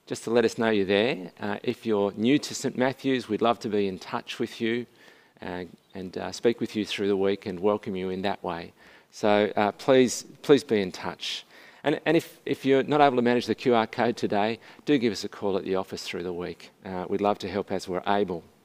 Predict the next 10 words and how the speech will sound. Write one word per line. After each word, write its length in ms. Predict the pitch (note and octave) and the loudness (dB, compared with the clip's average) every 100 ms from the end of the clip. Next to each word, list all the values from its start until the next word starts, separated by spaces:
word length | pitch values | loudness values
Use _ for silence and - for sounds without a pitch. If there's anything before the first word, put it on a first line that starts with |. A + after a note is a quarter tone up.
| _ _ _ _ _ _ _ - - - - - | _ _ _ _ _ _ _ -20 -20 -20 -20 -4
Hey, 80 | F3+ | -2
during, 480 | G#3+ A#3+ B3 G3+ C3+ | 4 6 8 8 6
uh, 260 | A2+ G#2 - | 6 2 0
lockdown, 720 | C3+ D3+ D#3 - G#2 G#2+ G#2+ - - - - - | 2 2 2 0 0 0 -4 -8 -16 -12 -10 -6
you 100 | C3+ | -2
can 140 | D3 | 0
feel 220 | D3 E3 | 6 8
overwhelmed 480 | E3+ B2+ B2 A2 A2 | 8 6 4 4 2
by 140 | G#2 G2 | 0 -2
restrictions. 960 | G2 - A2+ - - E2+ F2+ - - | -4 -6 -6 -6 -8 -10 -14 -18 -18